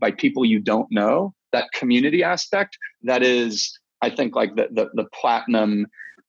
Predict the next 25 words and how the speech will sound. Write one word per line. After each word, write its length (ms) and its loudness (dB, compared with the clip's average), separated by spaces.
uh, 20 -4
uh, 920 0
uh, 380 0
entity 460 2
that, 240 0
that's 180 -2
so 420 2
hard 360 -4
to 80 -8
create 500 0
and 140 -4
why 200 2
it's 140 -2
probably 460 0
only 540 2
Kiva, 340 2
Kickstarter, 560 0
DonorsChoose, 800 0
maybe 220 2
one 180 0
or 60 0
two 180 0
more 260 2
that 180 0
can, 280 0